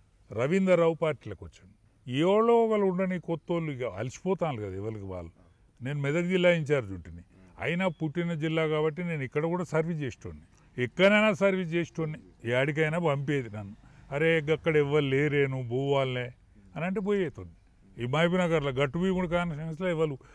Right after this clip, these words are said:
సభ్యత్వం చేసలే, వాడు మన, ఆ, మన ఇది కమిటీలు వేసుకురాలి.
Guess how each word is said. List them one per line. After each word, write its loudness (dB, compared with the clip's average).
సభ్యత్వం 2
చేసలే, 0
వాడు -2
మన, -6
ఆ, -2
మన -6
ఇది -12
కమిటీలు -2
వేసుకురాలి. -6